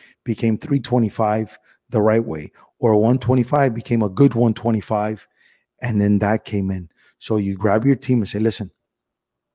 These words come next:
no talk of brands, no, no, no, on this golf page. This is the goal for this page." And you do that every other week.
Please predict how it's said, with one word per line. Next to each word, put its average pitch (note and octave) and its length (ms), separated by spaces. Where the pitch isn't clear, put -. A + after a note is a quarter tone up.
no G2+ 160
talk A#2 260
of A#2+ 120
brands, G#2+ 460
no, G2+ 120
no, G#2 100
no, A#2 240
on G#2 160
this G2 200
golf F2 260
page. E2+ 360
This A2+ 200
is A#2 120
the A#2+ 120
goal A2 320
for G#2+ 200
this F2 200
page." - 500
And G#2+ 180
you G#2 120
do A2 180
that D3+ 400
every C3 220
other G3+ 100
week. A3+ 220